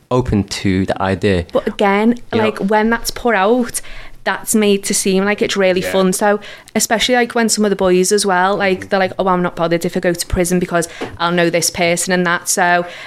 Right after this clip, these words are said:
Speaker 2: again, it's glamorized.
Speaker 1: No, I mean, yeah, I, I
Speaker 2: Yeah.
Speaker 1: understand, but I've seen, for example, females making videos saying, uh, like, talking about their experience of
Speaker 2: Yeah.
Speaker 1: prison bay, and it's almost like glamorizing it,
Speaker 3: Absolutely.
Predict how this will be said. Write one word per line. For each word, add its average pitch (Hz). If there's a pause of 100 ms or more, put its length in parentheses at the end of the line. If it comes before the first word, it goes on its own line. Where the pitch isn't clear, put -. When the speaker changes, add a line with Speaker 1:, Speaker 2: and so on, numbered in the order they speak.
(160)
Speaker 2:
again, 185
it's -
glamorized. 226 (220)
Speaker 1:
No, 156
I 127
mean, 139
yeah, 139
I, 117
I 120
Speaker 2:
Yeah. 139
Speaker 1:
understand, 127
but 110
I've 120
seen, 123
for -
example, 107
females 113
making 117
videos 101
saying, 95 (100)
uh, 92 (140)
like, 92 (760)
talking 127
about 104
their 101
experience 98
of 107
Speaker 2:
Yeah. 90 (100)
Speaker 1:
prison 110
bay, -
and 98 (340)
it's -
almost 170
like -
glamorizing 156
it, 180
Speaker 3:
Absolutely. 220